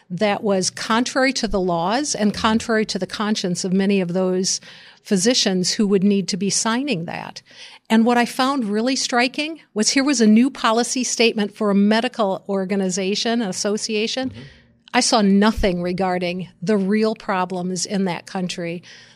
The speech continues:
Speaker 1: that addressed the real health needs for women and girls.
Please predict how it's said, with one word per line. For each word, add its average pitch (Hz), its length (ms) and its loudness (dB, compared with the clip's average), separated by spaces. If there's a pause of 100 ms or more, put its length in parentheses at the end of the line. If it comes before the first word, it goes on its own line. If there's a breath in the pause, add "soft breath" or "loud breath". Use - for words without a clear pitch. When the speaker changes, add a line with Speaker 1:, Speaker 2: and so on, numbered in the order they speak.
Speaker 1:
that 185 160 2
addressed 180 760 -2 (160)
the 196 100 -2
real 185 340 0
health 180 360 -6
needs 175 260 -4
for 185 160 -8
women 170 300 -8
and 185 120 -10
girls. - 380 -4